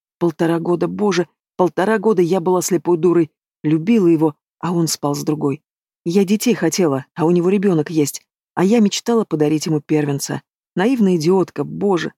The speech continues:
Меня подхватывают под руки и ведут за собой. Открывают дверь машины, помогая забраться внутрь. Я поддаюсь, не сопротивляюсь. Все это бесполезно, скандал неизбежен. Тогда пусть он будет дома, наверное.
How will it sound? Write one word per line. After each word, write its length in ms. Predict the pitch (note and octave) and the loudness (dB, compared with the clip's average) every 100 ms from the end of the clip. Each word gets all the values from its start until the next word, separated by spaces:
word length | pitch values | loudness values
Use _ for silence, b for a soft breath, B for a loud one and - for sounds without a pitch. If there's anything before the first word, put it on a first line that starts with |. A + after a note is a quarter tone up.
| _ _ _ _ _ _ _ | _ _ _ _ _ _ _
Меня 200 | F3+ A#3 | 2 2
подхватывают 560 | G3+ - E3+ E3 D3+ - | 2 -2 -2 0 -2 -2
под 180 | A3+ A3+ | -2 0
руки 220 | G#3+ G#3+ | 0 -2
и 160 | - E3 | -2 -2
ведут 260 | D#3+ E3 | 0 0
за 100 | D#3+ | -2
собой. 380 | D3+ C#3 C3+ - _ _ _ | -4 -4 -6 -12 _ _ _
Открывают 460 | - - A3 B3+ D#3+ | -10 -2 0 2 2
дверь 140 | D3+ | 2
машины, 380 | D#3 F3+ A#3 A3 | 2 0 0 0
помогая 380 | D#3 D3 C#3+ D3+ | 2 0 2 0
забраться 420 | D3 D3+ D#3 D#3+ | 0 0 -2 -2
внутрь. 360 | D#3 D#3 D#3 D3+ _ _ _ | -2 -2 -2 -6 _ _ _
Я 160 | G3+ A3 | -2 0
поддаюсь, 600 | D#3+ C#3+ D3+ G#3+ A3+ - _ | -2 0 0 0 -2 -8 _
не 160 | E3 E3 | -2 -2
сопротивляюсь. 720 | D#3+ D3+ D3 D3 C3+ - - _ _ _ _ | -2 -4 -4 -4 -6 -6 -8 _ _ _ _
Все 180 | - C4 | 0 2
это 140 | A3 | 2
бесполезно, 640 | D#3+ D#3 - D#3 D3 - - | 0 -2 0 0 0 -2 -6
скандал 460 | - D#3+ E3 G3 F#3 | -2 0 2 2 2
неизбежен. 560 | F3+ D#3+ F#3 D#3+ C3+ - _ _ _ | 2 2 0 0 -2 -8 _ _ _
Тогда 260 | D#3+ D#3 F3 | -4 0 -2
пусть 280 | F#3 F#3 F3+ | -2 -4 -2
он 100 | E3 | 0
будет 260 | E3+ F3+ | 0 2
дома, 280 | E3 A3+ - _ | 2 0 -2 _
наверное. 520 | D#3+ D#3 D#3+ D#3+ C#3+ | 0 2 2 0 -4